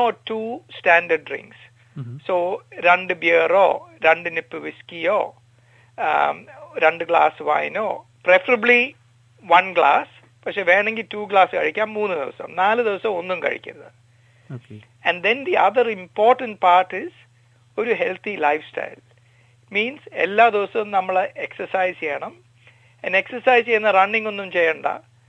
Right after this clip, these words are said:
Speaker 1: ചുമ്മാ അത് എല്ലാ ദിവസവും ഒരു brisk walk for thirty minutes ചെയ്യണം. And then നമ്മുടെ കണ്ണാടി നോക്കുമ്പം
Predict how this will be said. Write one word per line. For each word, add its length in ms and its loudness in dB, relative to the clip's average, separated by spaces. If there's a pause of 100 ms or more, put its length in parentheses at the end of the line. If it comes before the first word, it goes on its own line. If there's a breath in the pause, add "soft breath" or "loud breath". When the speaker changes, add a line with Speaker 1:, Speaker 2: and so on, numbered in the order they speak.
(280)
Speaker 1:
ചുമ്മാ 260 0
അത് 140 2
എല്ലാ 240 2
ദിവസവും 400 -4
ഒരു 80 -6
brisk 480 -6
walk 420 0 (300)
for 80 -2 (100)
thirty 340 -2
minutes 480 -10 (300)
ചെയ്യണം. 400 -4 (760)
And 120 -8
then 140 0 (840)
നമ്മുടെ 440 4 (100)
കണ്ണാടി 380 2
നോക്കുമ്പം 600 -2